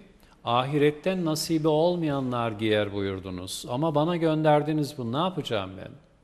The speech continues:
Resulullah Aleyhisselam bunu, e, "Birilerine hediye edebilirdin." diyor. Ne demek bu? Yani mesela hanımına hediye edebilir. İpek onlara haram değil. E, müşrik kardeşine göndermiş.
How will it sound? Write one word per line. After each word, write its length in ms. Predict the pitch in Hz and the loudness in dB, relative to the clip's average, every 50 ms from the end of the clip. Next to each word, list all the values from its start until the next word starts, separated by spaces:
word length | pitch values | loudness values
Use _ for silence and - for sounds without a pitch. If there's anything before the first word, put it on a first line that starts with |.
| _ _ - - - - - - _ - | _ _ -20 -20 -20 -20 -20 -20 _ -10
Resulullah 400 | 131 123 - - 165 165 175 160 | -10 -8 -4 -4 -2 -2 -2 -2
Aleyhisselam 680 | 165 160 151 151 151 - - - 156 151 165 165 156 139 | -2 0 2 2 0 0 0 0 0 0 0 0 -2 -2
bunu, 400 | 135 127 120 123 139 165 185 185 - - - - - - _ - | -2 -2 -2 -2 -4 -4 -6 -8 -14 -20 -20 -20 -20 -20 _ -12
e, 120 | 123 113 113 | -8 -4 -2
"Birilerine 560 | 131 131 135 139 147 147 151 156 165 156 156 | 0 0 2 2 2 2 2 2 0 0 -2
hediye 280 | 151 131 135 135 135 | 0 2 2 2 2
edebilirdin." 720 | 135 123 139 131 131 135 139 165 180 180 170 143 120 104 92 | 2 2 0 0 0 0 0 0 -2 -2 -2 -4 -4 -6 -6
diyor. 220 | 92 92 92 92 - - _ _ _ _ _ _ _ _ _ _ _ _ _ _ _ _ _ - | -8 -8 -10 -10 -14 -18 _ _ _ _ _ _ _ _ _ _ _ _ _ _ _ _ _ -4
Ne 180 | 127 143 160 | 0 0 2
demek 380 | 147 123 110 107 104 101 - - | 2 2 0 0 -2 -4 -6 -6
bu? 220 | 110 117 160 226 247 - - - - - - _ _ - | -4 -4 -2 -4 -6 -10 -18 -20 -20 -20 -20 _ _ -4
Yani 360 | 127 131 127 123 123 127 123 | -2 0 0 0 0 -2 -2
mesela 480 | 131 135 127 - - 120 117 123 135 151 | -2 -4 -4 -2 0 2 2 2 2 2
hanımına 420 | 165 160 143 117 104 104 127 160 | 2 2 2 0 0 -2 -2 -2
hediye 320 | 180 180 160 139 135 143 160 | -2 0 0 2 2 2 2
edebilir. 460 | 175 185 185 175 180 175 160 127 110 | 2 2 0 0 2 2 2 0 0
İpek 320 | 120 117 - 135 135 - | -2 -2 -4 -4 -2 -2
onlara 420 | 135 123 120 127 131 143 147 135 131 | -2 -2 -2 0 0 0 0 0 0
haram 300 | 131 135 139 139 143 139 | -2 -2 -2 -2 -2 -2
değil. 220 | 135 120 98 90 - - - - _ _ _ _ - - - - - - - - - _ - | -2 -2 -2 -4 -6 -14 -20 -20 _ _ _ _ -20 -20 -20 -20 -20 -20 -20 -20 -20 _ -6
E, 440 | 120 120 120 120 120 120 120 120 123 - - | -4 -2 0 0 2 2 0 0 -2 -4 -6
müşrik 680 | - 123 117 123 135 143 - - - - 214 214 220 - | -6 -6 -2 -2 -2 -2 -2 -2 0 0 -2 -2 -2 -2
kardeşine 680 | - 151 139 139 143 135 143 143 - - 151 143 156 147 | 2 4 4 6 4 4 0 -2 -2 -2 -2 -2 0 0
göndermiş. 880 | 113 98 98 95 90 90 90 90 92 - - - - - - - - | 0 0 0 -2 -4 -6 -6 -6 -8 -10 -10 -8 -8 -8 -8 -10 -14